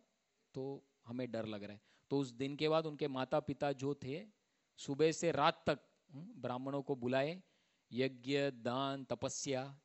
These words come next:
इत्यादि किया और भगवान से प्रार्थना कर रहे थे कि हे भगवान, हमारे ये दोनों बच्चे न चाहते हुए भी अभी राजा का संग करेंगे, कृपया करके हमारे बच्चों का मन जो है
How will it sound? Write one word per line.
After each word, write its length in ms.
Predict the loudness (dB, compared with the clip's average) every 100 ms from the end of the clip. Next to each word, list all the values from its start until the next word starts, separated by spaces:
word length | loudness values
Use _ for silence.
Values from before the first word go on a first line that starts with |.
| -12
इत्यादि 500 | -8 0 2 2 -2
किया 400 | -2 0 0 0 _ _ _ _ _ -8
और 140 | -6
भगवान 380 | -4 -2 -2 -2
से 140 | -4
प्रार्थना 480 | -4 -4 -4 -4 -4
कर 160 | -4 -8
रहे 160 | -8
थे 220 | -10 -14 -18 _ _ _ _ _ _
कि 100 | -8
हे 180 | -4 -2
भगवान, 580 | -2 0 0 0 -8 -16 _ _ -14
हमारे 340 | -4 0 2
ये 80 | 2
दोनों 360 | 2 2 2 2
बच्चे 460 | 0 2 0 0 -6 _ _ _ _ _ _ _ -4
न 180 | -2
चाहते 320 | 0 0 2 0
हुए 160 | 0
भी 100 | 2
अभी 360 | 2 2 -2 -6 _ _ -4
राजा 340 | 0 2 2
का 140 | 2 -2
संग 340 | -2 0 2
करेंगे, 460 | 4 2 2 -2 -2 _ _ _ _
कृपया 380 | -4 0 6 6
करके 380 | 6 2 2 2
हमारे 400 | 2 2 4 4
बच्चों 400 | 2 0 0 -2
का 160 | 2 0
मन 380 | 4 4 4
जो 180 | 6 6
है 300 | 8 4 0